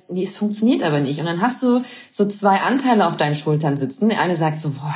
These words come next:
nee, also du bist ja allein effizienter, als, äh, wenn da noch eine zweite Person mit drin ist.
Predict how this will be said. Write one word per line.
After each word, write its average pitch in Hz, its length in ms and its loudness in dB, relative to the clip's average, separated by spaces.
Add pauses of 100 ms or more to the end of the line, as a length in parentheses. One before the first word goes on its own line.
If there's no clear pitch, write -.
nee, 175 520 4 (340)
also 156 160 -2
du 160 60 0
bist 156 200 -6
ja 160 160 4
allein 151 460 2
effizienter, 190 840 0
als, 151 280 0
äh, 156 140 -2
wenn 165 120 2
da 156 160 2
noch 156 80 -2
eine 151 140 0
zweite 147 300 -2
Person 160 260 -2
mit 202 180 -2
drin 214 140 0
ist. 262 220 -2